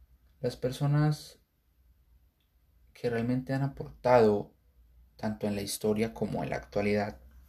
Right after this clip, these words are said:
también han pasado de una u otra manera por esa educación tradicional.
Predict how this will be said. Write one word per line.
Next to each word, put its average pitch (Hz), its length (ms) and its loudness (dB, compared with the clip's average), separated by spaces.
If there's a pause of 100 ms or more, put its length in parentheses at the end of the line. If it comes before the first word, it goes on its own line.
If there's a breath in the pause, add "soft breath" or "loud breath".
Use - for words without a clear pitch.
(1000 soft breath)
también 120 320 2
han 139 160 2
pasado 139 400 2
de 123 80 6
una 107 220 2
u 120 100 2
otra 123 220 0
manera 104 360 -2
por 107 180 -4
esa 107 380 -4
educación 104 560 -2
tradicional. 113 680 -2